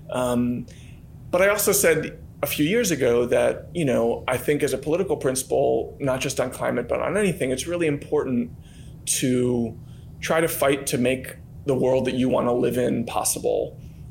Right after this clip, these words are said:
rather than, you know, taking a look at the way things are going and sort of giving up before, um, before the outcome has been determined. And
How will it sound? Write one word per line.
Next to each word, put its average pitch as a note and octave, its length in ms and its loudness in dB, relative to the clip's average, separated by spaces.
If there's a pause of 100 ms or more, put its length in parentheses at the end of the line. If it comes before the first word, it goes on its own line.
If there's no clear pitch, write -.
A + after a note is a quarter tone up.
rather B2+ 420 4
than, A#2+ 580 2 (360)
you C#3+ 100 0
know, A#2+ 420 0 (960)
taking C#3+ 320 2
a C3 60 4
look C3 240 2
at B2 200 2 (280)
the C#3+ 80 2
way B2+ 140 4
things B2+ 240 0
are B2+ 80 2
going A#2+ 340 4
and A#2 80 0
sort A#2+ 180 0
of A#2 120 -2
giving B2+ 260 2
up A#2 160 0
before, A#2+ 640 0 (380)
um, A2+ 520 0 (280)
before B2+ 240 2
the A#2+ 100 4
outcome A#2 260 0
has A#2 120 0
been A#2+ 160 0
determined. - 640 -6 (600)
And A#2+ 460 2